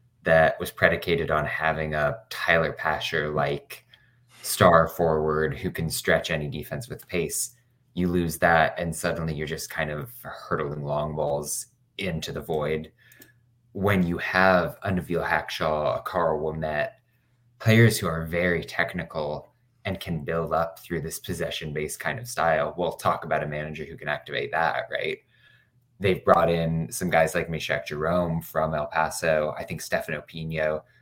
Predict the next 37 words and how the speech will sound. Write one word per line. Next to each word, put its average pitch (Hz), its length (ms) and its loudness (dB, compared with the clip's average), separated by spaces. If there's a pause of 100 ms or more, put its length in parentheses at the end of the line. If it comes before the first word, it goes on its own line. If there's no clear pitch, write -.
(120)
who 92 220 0
career 80 720 0
has 80 480 0
nine 78 460 -4
goals 80 440 -4
in 80 100 -2
eleven 73 320 -4
games 76 380 -6
in 80 100 -6
Indianapolis. 78 920 -4
He 80 180 -10 (140)
just - 320 -4 (280)
tends 82 280 -2
to 92 100 -2
tear 80 280 0
things 76 260 -8
apart 78 380 2
in 85 120 -6
the 76 60 -8
Midwest. 78 600 0 (840)
Um, 73 380 4 (760)
the 107 100 2
f-, - 320 -6 (420)
the 123 100 10
roster 117 480 8
to 120 220 0
me 90 400 4
is 92 120 0
something 90 320 -2
that's 82 200 -2
gonna 80 180 -2
regress 76 380 -6
back 78 300 -2
to 90 100 -2
the 82 80 -2
mean 78 400 -6
of 76 560 -2